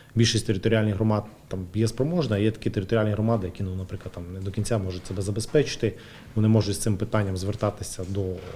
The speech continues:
обласної влади. Якщо така буде необхідність, звичайно, що ми будемо сприяти. Але зараз таке питання не стоїть.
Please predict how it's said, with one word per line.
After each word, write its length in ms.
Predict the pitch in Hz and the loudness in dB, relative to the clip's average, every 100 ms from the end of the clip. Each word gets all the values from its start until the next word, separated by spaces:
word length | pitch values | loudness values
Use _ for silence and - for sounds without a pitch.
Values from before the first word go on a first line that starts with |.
| 87 110 | -10 -6
обласної 400 | 110 117 - 131 | 2 2 4 4
влади. 380 | 120 147 151 117 | 6 6 6 4
Якщо 360 | 104 101 - 117 | 4 2 0 -2
така 200 | 117 104 | -2 -4
буде 180 | 98 107 | 0 0
необхідність, 480 | 107 - 139 110 | 0 0 2 2
звичайно, 380 | 95 95 113 98 | 0 0 0 0
що 160 | 92 101 | -4 -4
ми 80 | 101 | -2
будемо 300 | 98 90 90 | -2 -4 -6
сприяти. 360 | - 95 85 - | -6 -8 -8 -6
Але 140 | 113 | 0
зараз 360 | 120 143 127 - - - | 6 6 6 0 -12 -6
таке 200 | - 135 | 2 4
питання 460 | - 117 127 113 107 | 4 4 4 4 6
не 160 | 120 | 4
стоїть. 480 | 117 131 143 185 185 | 4 2 4 2 0